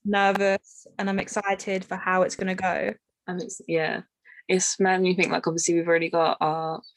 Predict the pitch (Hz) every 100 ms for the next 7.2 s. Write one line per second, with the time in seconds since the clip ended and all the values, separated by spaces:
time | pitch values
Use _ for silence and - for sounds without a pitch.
0 | _ - 180 175 170 170 160 - 170 160
1 | 160 165 165 175 170 165 160 - 160 -
2 | - - 165 - - _ - - 170 165
3 | - - - 175 - - 170 165 - -
4 | - - - - - 180 170 170 - -
5 | - 156 160 - 165 165 165 160 160 160
6 | 156 151 151 - - - _ _ - 160
7 | 214 -